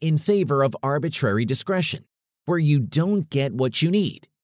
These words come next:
Instead, you get what is deserved, according to the haruspicy of a mystic council. Historically, the high priests have deemed the bourgeois to be deserving of privation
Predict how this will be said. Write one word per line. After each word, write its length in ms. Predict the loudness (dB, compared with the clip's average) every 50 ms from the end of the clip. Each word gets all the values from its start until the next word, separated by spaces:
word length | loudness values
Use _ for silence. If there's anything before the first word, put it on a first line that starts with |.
| _ _ _
Instead, 640 | 0 0 2 0 0 0 0 0 0 0 -2 0
you 140 | 0 0 0
get 260 | 0 -2 -2 -2 -2
what 160 | -2 -2 0
is 280 | 0 0 -2 -2 -4 -4 -4 0
deserved, 640 | 2 2 2 4 2 0 0 -4 -8 -12 -16 -18 -20 _ _ _ _ _ _ _ _
according 460 | -4 -4 -2 0 0 0 2 2 0
to 140 | 2 2 2
the 100 | 2 2
haruspicy 720 | 2 2 2 2 2 0 0 0 0 0 0 0 2 2 2
of 120 | 4 4
a 40 | 2
mystic 360 | 2 2 0 0 -2 -4 -2
council. 420 | 0 0 2 2 0 0 -4 -6 -10 _ _ _ _ _ _ _ _ _ _ _
Historically, 680 | 0 0 2 2 0 2 2 0 2 2 2 2 2 2
the 240 | 2 0 0 -2
high 180 | -2 -2 0 -2
priests 540 | -2 -2 -2 0 0 0 0 -2 -4 -2 -2
have 180 | -2 -2 0
deemed 260 | 0 0 2 2 2 2
the 60 | 2
bourgeois 560 | 2 0 -2 -2 0 0 0 2 2 2 0
to 160 | 2 0 0
be 140 | 0 0 2
deserving 520 | 2 2 2 2 2 2 2 2 2 2
of 160 | 0 0 -2 0
privation 600 | 0 0 2 2 2 0 0 0 0 0 0 0